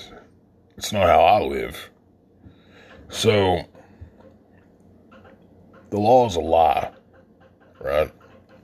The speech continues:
It's not always there to protect the person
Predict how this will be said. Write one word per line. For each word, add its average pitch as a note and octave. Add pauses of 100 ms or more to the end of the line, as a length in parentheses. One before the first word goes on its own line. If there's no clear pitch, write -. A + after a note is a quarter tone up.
(1300)
It's -
not G#2+
always G2
there F2+
to E2+
protect D2+
the -
person D2